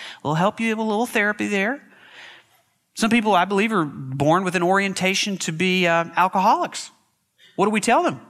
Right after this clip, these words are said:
"Stay out of the bar," right? No, you can't even drink a beer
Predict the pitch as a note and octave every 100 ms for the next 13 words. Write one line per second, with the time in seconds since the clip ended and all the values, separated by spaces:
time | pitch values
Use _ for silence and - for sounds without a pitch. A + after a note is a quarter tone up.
0 | _ _ _ _ _ _ _ _ _ _
1 | - - F4 F4+ F#4 F#4 F#4 G4+ G#4 F#4+
2 | D3 - - _ _ _ _ - A3+ F#4
3 | F4+ - - _ _ _ _ _ D#4 D#4
4 | B3 G#4+ E4+ D#4+ C4+ A#3+ G#3 B3 G#3 E3+
5 | D3 C#3+ E4+ F#4+ G#3+ B2+